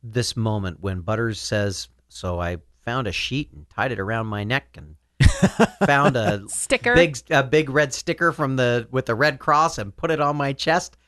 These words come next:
Speaker 3: Yeah.
Speaker 1: I'm sure it didn't look like their robes."
Speaker 2: Didn't look like Michael's or Sonia's,
Speaker 1: And,
Speaker 2: but
Speaker 1: and I'm, and I'm sitting here and I'm thinking to myself,
Speaker 3: <laughs>
Speaker 1: "A Jewish Jedi as the Knight of the Cross? I, okay."
Speaker 3: Why not?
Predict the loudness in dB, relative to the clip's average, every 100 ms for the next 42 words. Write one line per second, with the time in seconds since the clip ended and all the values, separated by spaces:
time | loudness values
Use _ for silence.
0 | _ -8 -4 0 2 2 2 0 0 2
1 | 2 2 2 2 2 4 4 4 4 4
2 | 2 4 2 4 2 2 2 2 2 4
3 | 4 4 4 4 4 4 2 0 0 2
4 | 2 2 0 2 2 4 2 0 -2 0
5 | 0 0 2 2 2 0 -12 -4 -2 0
6 | -2 0 -2 -4 -6 -8 0 0 2 0
7 | 4 4 2 -2 2 2 4 4 6 4
8 | 2 0 -2 2 2 4 2 -2 -6 -6
9 | 2 6 6 4 0 -6 -6 2 2 2
10 | -6 -14 -20 _ _ 4 4 4 2 4
11 | 4 4 2 0 -10 -2 4 6 6 4